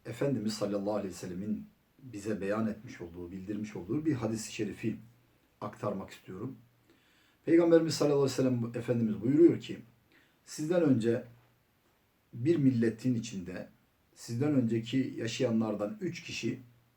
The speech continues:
bir yolculuğa çıkmışlardı. Akşam olunca bir mağaraya sığındılar. Mağarada uyuduklarında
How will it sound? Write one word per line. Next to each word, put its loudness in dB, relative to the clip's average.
bir -6
yolculuğa 6
çıkmışlardı. -8
Akşam 0
olunca 2
bir 0
mağaraya 0
sığındılar. 2
Mağarada 6
uyuduklarında -2